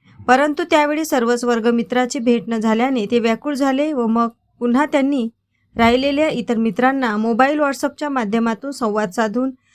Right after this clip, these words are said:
सत्तावीस ऑगस्ट दोन हजार तेवीस रोजी स्थानिक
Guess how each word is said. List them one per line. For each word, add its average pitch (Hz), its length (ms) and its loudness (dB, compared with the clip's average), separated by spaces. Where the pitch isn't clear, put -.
सत्तावीस 285 560 0
ऑगस्ट 302 360 0
दोन 247 240 2
हजार 240 220 2
तेवीस 254 320 -2
रोजी 247 300 -2
स्थानिक 247 480 -2